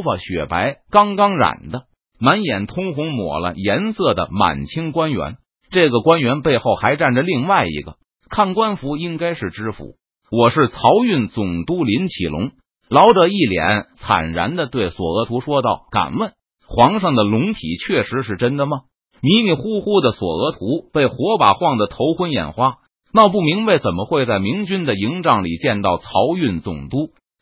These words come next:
更不明白为何扬州知府也在这里出现。林启龙也没有向他们多解释。在得到禁卫军军官肯定的答复后，漕运总督颤巍巍地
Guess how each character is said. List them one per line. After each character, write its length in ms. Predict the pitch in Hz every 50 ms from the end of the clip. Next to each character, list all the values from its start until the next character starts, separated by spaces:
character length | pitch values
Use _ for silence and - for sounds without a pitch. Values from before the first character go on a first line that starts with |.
| _
更 260 | - 247 247 208 185
不 120 | 165 180 165
明 220 | 139 135 165 190
白 180 | 190 170 143 - -
为 220 | 156 202 196 156
何 200 | 131 - 123 147
扬 300 | 156 120 117 151 196 202
州 160 | 196 214 208 196
知 180 | - 170 170
府 260 | 156 - 90 82 85
也 220 | 90 92 85 82 87
在 160 | - 143 123
这 160 | 117 131 123
里 140 | 98 87 76
出 200 | - - 127 143
现。 220 | 135 156 151 123 _ _ _ _ _ _ _
林 280 | - 110 139 196 220 220
启 140 | - - 110
龙 240 | 95 98 143 180
也 180 | 160 127 113 98
没 160 | 95 101 -
有 160 | 208 156 107
向 160 | 104 - 120 104
他 160 | - 139 143
们 100 | 127 107
多 180 | 101 110 107
解 180 | 95 87 76 64
释。 200 | - - 123 120 _ _ _ _ _ _ _ _
在 220 | - 175 156 135
得 240 | 123 - 131 175 202
到 220 | 185 175 143 113 107
禁 280 | - - 170 127 117
卫 180 | 117 110 98 92
军 260 | 90 135 143 143 127
军 320 | - - - 214 202 196 180
官 200 | - 165 156 151
肯 240 | - - 95 85 101
定 140 | 147 151
的 100 | 123 101
答 220 | 92 - 104 - 196
复 200 | - 196 143 113
后， 220 | - 190 - - _ _ _ _ _ _ _
漕 300 | - - 127 131 180 233
运 260 | 262 254 214 156 127 110
总 340 | - 123 107 92 87 85
督 220 | 87 - 185 196 180
颤 340 | - - - 135 104 95 101
巍 200 | 123 143 147 139
巍 240 | 151 156 160 156
地 160 | 123 104 -